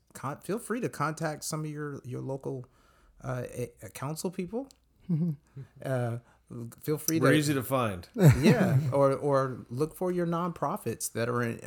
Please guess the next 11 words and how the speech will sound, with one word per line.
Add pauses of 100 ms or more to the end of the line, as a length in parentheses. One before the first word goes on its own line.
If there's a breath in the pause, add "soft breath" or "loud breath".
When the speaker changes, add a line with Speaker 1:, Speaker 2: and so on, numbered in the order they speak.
(120)
Speaker 1:
that
are
empowering
youth. (100)
There's
a
lot
of
'em
out
there.